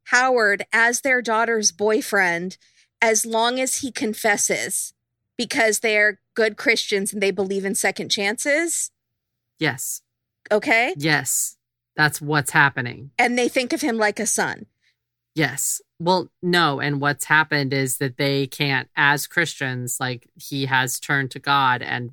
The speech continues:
Speaker 2: wants to repent for what, for his sins and what he's done. So they can't put him out for that.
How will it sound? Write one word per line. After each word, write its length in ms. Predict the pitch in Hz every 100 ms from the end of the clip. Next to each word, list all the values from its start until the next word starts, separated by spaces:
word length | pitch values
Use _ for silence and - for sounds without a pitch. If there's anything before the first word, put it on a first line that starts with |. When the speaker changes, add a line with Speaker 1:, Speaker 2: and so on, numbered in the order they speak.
| -
Speaker 2:
wants 340 | 131 131 -
to 120 | -
repent 560 | 120 123 - 143 127 -
for 320 | - 131 123
what, 300 | 131 131 113 - -
for 220 | - 143
his 200 | 131 131
sins 340 | - 151 135 131
and 140 | 123
what 140 | 123 123
he's 220 | 127 120
done. 280 | 135 123 113
So 160 | 123
they 220 | 113 127
can't 320 | 131 - 131 - -
put 160 | 127
him 220 | - 120
out 260 | 123 127 -
for 160 | - 117
that. 220 | 95